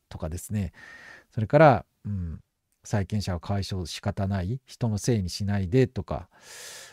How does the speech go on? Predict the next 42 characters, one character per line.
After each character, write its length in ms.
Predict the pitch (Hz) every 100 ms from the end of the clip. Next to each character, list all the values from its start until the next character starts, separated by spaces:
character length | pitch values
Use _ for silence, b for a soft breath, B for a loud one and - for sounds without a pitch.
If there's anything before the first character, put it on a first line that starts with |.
| B
い 100 | 104
う 240 | 101 95 90
と 120 | 98
こ 160 | - 101
ろ 200 | 95 87
で 120 | 80
す 120 | -
か 140 | - 80
ね。 360 | 101 123 120 b b b b _ _ _ b b b b b _ _ _ _
は 240 | - 123
い。 100 | 104 -
と 80 | 143
い 40 |
う 60 | 147
感 140 | 160
じ 100 | 151
で 80 | 151
ね、 260 | 175 151 -
ま 100 | 147
あ、 60 | 113
大 160 | 143
体、 240 | 208 208 202 - _ -
ま 100 | 147
あ、 20 |
最 180 | - 233
後 80 | 226
ま 80 | 98
で 100 | 90
一 80 |
緒 380 | 85 - - 170
で 120 | 185
す 120 | 202 -
か 80 |
ね。 320 | 120 113 - -
ま 140 | 113
あ、 60 | 104
頑 240 | 107 123
張 100 | 131
っ-、 60 | 139
「自 160 | 113 117
分 200 | 196 233
は 180 | 220